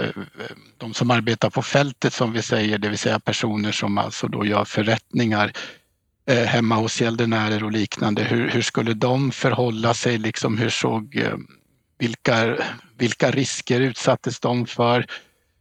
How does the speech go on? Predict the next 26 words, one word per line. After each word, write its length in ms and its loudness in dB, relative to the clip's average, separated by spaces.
Ehm, 760 0
det 140 6
var, 300 2
det 160 0
var 300 2
liksom 320 -2
lite, 500 0
lite 260 -2
oroligt 580 0
och 80 2
mycket 340 -2
frågor 640 0
på 240 -2
myndigheten 540 0
första 340 0
veckorna. 420 -2
Men, 220 0
men, 400 0
eh, 300 0
allt 260 0
det 80 0
där 240 2
som 220 -2
jag 140 2
upplever 500 0
har, 540 0